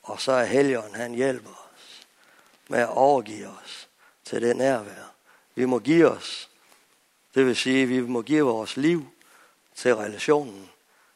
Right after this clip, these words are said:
til intimiteten. Giv os selv til det fællesskab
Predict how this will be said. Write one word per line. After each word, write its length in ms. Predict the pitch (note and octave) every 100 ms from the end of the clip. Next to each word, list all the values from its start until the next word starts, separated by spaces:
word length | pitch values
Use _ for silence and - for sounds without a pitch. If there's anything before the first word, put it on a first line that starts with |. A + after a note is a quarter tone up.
| _ -
til 220 | B2+ A#2+
intimiteten. 920 | A2 - A#2+ A2+ - D#3+ C#3 G#2 - _ _ _ _ _ _ _ _ _ _ _ - _ _ _ -
Giv 180 | D#3 D3+
os 160 | B2
selv 300 | - C#3+ C#3
til 120 | - B2+
det 120 | C#3
fællesskab 680 | D#3 D#3 C3 - A#2+ A2+